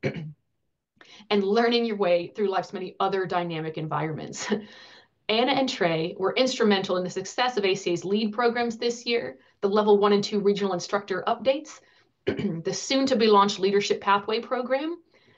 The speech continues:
growth in the instructor, trainer, and an educator cadre, and overall connectivity that threads through the students, the instructors, the committees, the staff,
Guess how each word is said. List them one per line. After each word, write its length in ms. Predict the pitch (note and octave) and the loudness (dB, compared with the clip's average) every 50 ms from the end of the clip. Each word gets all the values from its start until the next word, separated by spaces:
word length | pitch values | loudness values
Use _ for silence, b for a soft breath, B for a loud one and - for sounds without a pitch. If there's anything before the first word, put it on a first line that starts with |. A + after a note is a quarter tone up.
| b b b _ F#3 - | b b b _ -8 -4
growth 540 | G#3+ G3 F3+ A3 B3+ C4+ F#3+ F3+ - - - - | -2 0 2 2 2 2 0 -4 -4 -10 -4 -2
in 160 | G#3+ A3 G#3 | 0 2 4
the 80 | G3+ | 2
instructor, 460 | G3 F#3 F#3+ - - A3 - - G#3 G#3 | 2 0 0 0 -2 -2 2 2 0 0
trainer, 460 | G#3 - - G3+ G3 G3+ G#3+ G#3 G#3+ | 0 -4 -4 -4 -2 -2 -2 -2 -2
and 140 | G#3 G3 F#3 | -4 -4 -4
an 160 | F3 F3 E3+ - _ _ - | -6 -6 -8 -14 _ _ 0
educator 420 | G#3 G3+ G#3 G#3+ G#3 G#3+ G3+ F#3+ | 2 2 2 0 2 2 2 2
cadre, 640 | - - - G#3+ A#3 A#3 G#3 G3 D#3+ - D#3+ F3 B B B B B | 2 0 0 0 2 2 0 -2 -2 -4 -4 -6 B B B B B
and 200 | - G3+ G3+ G#3 - - | -2 -2 -2 -2 2 2
overall 560 | A#3 B3 C4 A#3 A#3 A3 G#3+ G#3 G3+ G3 F#3+ | 4 4 4 4 4 4 6 6 6 4 4
connectivity 720 | - G#3 G3+ G3+ - - - - G#3 G3 F#3+ F3 F3+ E3+ E3+ | 2 2 2 2 0 -2 -2 -2 0 0 0 0 0 0 -2
that 200 | F3 - - - | -2 -4 -4 0
threads 280 | G3+ G3 F#3 F#3 - - | 0 0 0 0 -4 -10
through 260 | - F#3 G3+ G3 F#3+ | -2 0 2 2 2
the 60 | F3+ | 2
students, 420 | F3 - - B3+ B3 A#3+ B3 A#3+ A#3 | -2 -2 -2 -2 0 0 0 0 0
the 120 | - G3 F3+ | 0 -2 -2
instructors, 600 | F3+ - - A3 G#3 G#3 G#3 A3+ G#3+ G#3 G3+ G#3 | -2 -2 0 0 0 0 2 4 6 6 6 4
the 80 | - | -2
committees, 480 | - - F#3+ G3 G3+ G#3 A3 G#3+ G#3 G#3+ | -4 -4 0 2 2 2 2 -2 -4 -6
the 80 | - | -8
staff, 540 | F3 - - - G3+ F#3+ G3 G3 G3+ G#3 - | -10 -10 -6 -4 -2 0 2 2 0 -2 -4